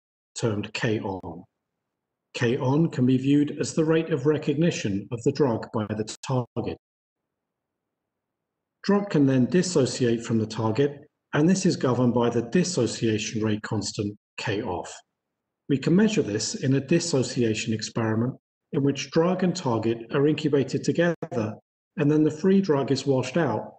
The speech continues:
or outcompeted with an inhibitor. This gives us the classic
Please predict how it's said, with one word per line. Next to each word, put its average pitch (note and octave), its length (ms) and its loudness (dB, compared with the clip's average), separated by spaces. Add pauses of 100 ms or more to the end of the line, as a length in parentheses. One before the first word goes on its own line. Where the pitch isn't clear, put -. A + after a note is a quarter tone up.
(200)
or C#3+ 260 -2
outcompeted D#3 760 0
with G2+ 140 -6
an G2 80 -4
inhibitor. G2+ 560 -2 (840)
This F#3 180 0
gives C#3 260 0
us C3+ 220 0
the A#2+ 100 -4
classic C#3 520 -2